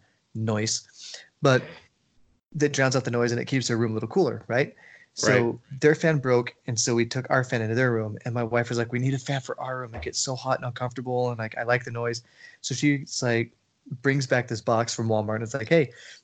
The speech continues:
Speaker 1: uh, I have this, uh, I have this fan.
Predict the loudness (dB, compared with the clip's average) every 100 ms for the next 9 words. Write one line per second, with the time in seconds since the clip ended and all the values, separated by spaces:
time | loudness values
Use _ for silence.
0 | _ -4 2 4 4 2 2 2 0 0
1 | 0 2 2 2 -2 -8 _ -4 2 4
2 | 4 2 0 0